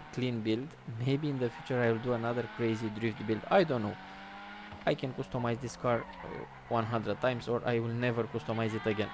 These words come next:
I don't really know about this car, but let me tell you, uh, the camera ang-,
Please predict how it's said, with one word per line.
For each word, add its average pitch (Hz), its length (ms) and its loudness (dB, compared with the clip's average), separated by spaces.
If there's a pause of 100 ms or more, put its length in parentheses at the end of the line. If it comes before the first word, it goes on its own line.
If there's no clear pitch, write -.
I 131 140 6
don't 120 320 0 (160)
really 117 240 2
know 110 220 0
about 101 220 2
this 101 160 -6
car, 123 180 4
but 117 180 4 (500)
let 127 320 4
me 123 160 -2 (100)
tell 113 120 8
you, 107 160 0 (380)
uh, 113 120 2 (400)
the 120 100 2
camera 151 500 2
ang-, 135 240 2